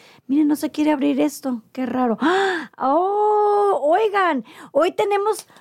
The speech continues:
una cumpleañerice-, una cumpleañera muy especial de Radio Fórmula, de Qué Dicen Ellas y, por supuesto, de su esposo.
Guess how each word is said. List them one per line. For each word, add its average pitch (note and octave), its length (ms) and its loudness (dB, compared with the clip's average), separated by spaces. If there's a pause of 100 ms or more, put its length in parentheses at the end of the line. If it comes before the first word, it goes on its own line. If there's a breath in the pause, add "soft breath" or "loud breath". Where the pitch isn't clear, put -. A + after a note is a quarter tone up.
(160 loud breath)
una F4+ 280 0
cumpleañerice-, D4 1200 0
una D4+ 280 2
cumpleañera D4 580 2
muy D#4 200 4
especial C4 560 -2
de D4+ 100 2
Radio G#3+ 360 2
Fórmula, C4+ 540 0
de G#3 160 0
Qué A#3 160 2
Dicen B3 340 0
Ellas B3+ 380 0
y, B3+ 40 -8
por A3 140 -8
supuesto, A#3 420 -2
de C4 80 0
su A3+ 120 -4
esposo. B3+ 640 -2